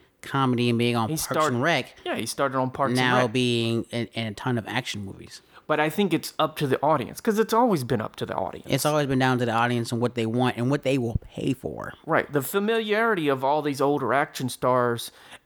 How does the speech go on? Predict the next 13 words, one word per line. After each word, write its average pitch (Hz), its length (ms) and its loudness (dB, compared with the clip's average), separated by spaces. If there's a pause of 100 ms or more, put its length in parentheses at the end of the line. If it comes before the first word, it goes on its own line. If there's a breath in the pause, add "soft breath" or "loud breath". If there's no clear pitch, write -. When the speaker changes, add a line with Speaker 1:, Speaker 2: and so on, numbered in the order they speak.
Speaker 2:
and 160 420 2 (200 loud breath)
I 147 100 2
think 165 340 0
the 139 80 -2
business 143 640 0 (100)
of 139 220 2
making 131 400 0
movies 127 480 2
has 127 360 -2
to - 120 -12
change. 117 680 -2 (160 loud breath)
Speaker 1:
Right. 131 240 -2
Speaker 2:
Because 135 520 0